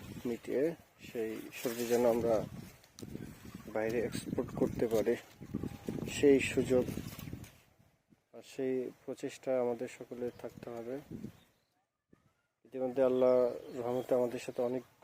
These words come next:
যারা এক্সপোর্টার আছেন, ওনারা আমাদের সাথে যোগাযোগ করেছেন। আমরা তাদের সাথে যোগাযোগ রাখছি। হয়তো আগামী বছর আমাদের কাছ থেকে ওনারা,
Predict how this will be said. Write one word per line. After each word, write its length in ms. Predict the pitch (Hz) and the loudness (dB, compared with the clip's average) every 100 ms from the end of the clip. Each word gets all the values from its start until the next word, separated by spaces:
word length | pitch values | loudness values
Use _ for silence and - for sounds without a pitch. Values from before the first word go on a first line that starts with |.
| - _ _ _ _ _ _ _ _ | -20 _ _ _ _ _ _ _ _
যারা 220 | 120 117 - - - - - - - | -8 -8 -8 -20 -20 -20 -20 -20 -8
এক্সপোর্টার 640 | - - - 139 127 131 123 | -6 -6 -2 0 4 6 6
আছেন, 500 | 110 - 143 135 127 | 2 2 2 4 2
ওনারা 360 | 120 120 117 | 4 4 4
আমাদের 280 | 117 117 117 | 4 2 -4
সাথে 420 | - 110 117 117 - _ _ _ - - - - _ - _ _ - | -8 -8 -2 -4 -4 _ _ _ -20 -20 -20 -20 _ -20 _ _ -10
যোগাযোগ 320 | 120 117 113 113 | -2 0 0 -4
করেছেন। 560 | 120 113 107 - 139 151 - | -2 -2 -2 0 0 0 -8
আমরা 400 | - 120 120 117 - _ _ _ _ _ _ | -8 -4 0 0 -2 _ _ _ _ _ _
তাদের 200 | 117 123 | -10 -8
সাথে 280 | - 123 123 | -4 -2 2
যোগাযোগ 440 | 120 117 113 117 | 4 4 4 2
রাখছি। 420 | 117 110 - - - - - | 2 0 -4 -12 -12 -16 -18
হয়তো 220 | 110 117 | -10 -8
আগামী 280 | 113 123 120 | -4 -2 0
বছর 380 | 117 - 143 160 - - _ _ _ _ | -2 0 2 2 -2 -20 _ _ _ _
আমাদের 300 | 113 117 120 | -8 -4 -2
কাছ 180 | 117 - | -2 -6
থেকে 360 | - 117 120 120 - | -8 0 0 0 -2
ওনারা, 380 | 120 117 117 | 0 2 2